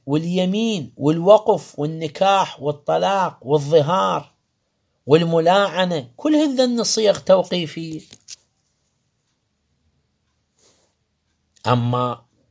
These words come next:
البيع والإجارة والمزارعة والوكالة وغيرها، ذن عقو-، ذن عقود، آه، جيبهن أنت بال-،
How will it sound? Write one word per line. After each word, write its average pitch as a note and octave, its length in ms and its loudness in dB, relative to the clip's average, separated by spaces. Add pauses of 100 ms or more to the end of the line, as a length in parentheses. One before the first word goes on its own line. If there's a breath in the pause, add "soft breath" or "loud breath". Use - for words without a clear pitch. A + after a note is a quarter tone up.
(300)
البيع C#3 600 6 (1300)
والإجارة D#3 1040 2 (120)
والمزارعة F3+ 1200 -2
والوكالة F3 1080 0
وغيرها، F3 800 4
ذن E3 260 0
عقو-، E3 520 -4
ذن D3 260 0
عقود، D3+ 500 -4 (1080 soft breath)
آه، A2+ 720 0
جيبهن E3+ 420 -4
أنت D#3+ 280 -4
بال-، D#3+ 360 0